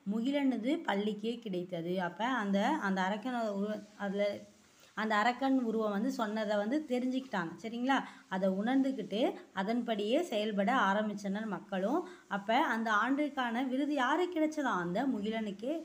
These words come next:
முகிலனது பள்ளிக்கே கிடைத்தது. மாணவர்களும் ஆசிரியர்களும் தலைமை ஆசிரியரும் முகிலனை பாராட்டின. சரிங்களா? இப்ப புரியுதா? அதுதான் நம்ம மாசில்லா உலகம் படைப்போம்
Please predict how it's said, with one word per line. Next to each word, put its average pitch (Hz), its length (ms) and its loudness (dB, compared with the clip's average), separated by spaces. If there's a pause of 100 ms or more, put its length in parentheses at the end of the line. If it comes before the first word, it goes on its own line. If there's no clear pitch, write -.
(220)
முகிலனது 247 560 0
பள்ளிக்கே 208 520 -2
கிடைத்தது. 170 540 -2 (420)
மாணவர்களும் 285 800 2
ஆசிரியர்களும் 208 720 -4
தலைமை 233 420 0
ஆசிரியரும் 196 520 -2
முகிலனை 220 480 -2 (120)
பாராட்டின. 185 580 -2 (420)
சரிங்களா? 247 420 0 (120)
இப்ப 233 180 -6
புரியுதா? 254 420 2 (240)
அதுதான் 208 320 0
நம்ம 214 220 0 (420)
மாசில்லா 226 560 0 (120)
உலகம் 214 440 0
படைப்போம் 208 500 0